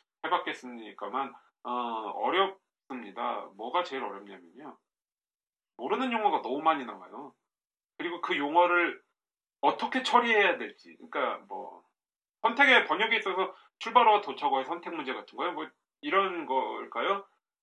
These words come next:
어, 애플파이라고 나오면 이걸 애플파이로 옮겨야 될까, 사과파이로 옮겨야 될까, 이 정도만 돼도 고민을 합니다. 왜냐하면,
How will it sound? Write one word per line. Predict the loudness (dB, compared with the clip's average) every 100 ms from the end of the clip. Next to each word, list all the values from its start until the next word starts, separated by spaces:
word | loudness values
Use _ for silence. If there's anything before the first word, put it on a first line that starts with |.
| -16
어, | -6
애플파이라고 | -2 0 0 8 8 10 6 6
나오면 | 4 4 2
이걸 | 0 0
애플파이로 | -6 -10 0 2 2
옮겨야 | -2 -4
될까, | -4 -2
사과파이로 | 4 4 4 0 -2
옮겨야 | -4 -6
될까, | -8 -12
이 | 0
정도만 | 0 2 2 2
돼도 | 2 -4
고민을 | -10 -10 -6 -4
합니다. | -6 -6 -6 -6 -8 _ -8
왜냐하면, | -4 -2 0 -2